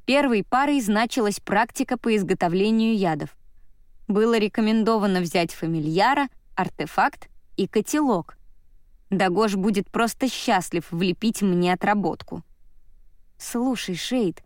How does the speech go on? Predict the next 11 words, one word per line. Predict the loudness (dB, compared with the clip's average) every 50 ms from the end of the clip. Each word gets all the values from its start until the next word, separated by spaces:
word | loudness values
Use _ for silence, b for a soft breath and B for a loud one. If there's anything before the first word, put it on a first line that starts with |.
| -20 -20 -20 -20 -20 -20 -20 -20 -20 -20 -6 -2
а | 0 0 2
они | 2 2 2 2 2 0 -2 -4
очень | -4 -4 -2 0 2 2 2
расстроятся, | 2 0 -2 -2 0 0 2 2 2 0 -2 -4 -4 -4 -6 -6 -10 -18 -20 -8 -4
если | -2 0 0 0 0 -2 0 0
мое | 2 2 2 2 2 2 2 0 -2 -4 -6 -2
«немедленно» | 0 2 2 4 4 4 4 2 2 0 0 0 0 0 0 -2 -2 -4 -8 -12 -20 -20 -20 -18 -14
случится | -6 -2 -2 0 0 0 0 0 0 0 -2 0
ближе | 2 2 2 2 2 0 -2
к | -2 0
вечеру?» | 0 0 0 -2 -4 -6 -6 -8 -10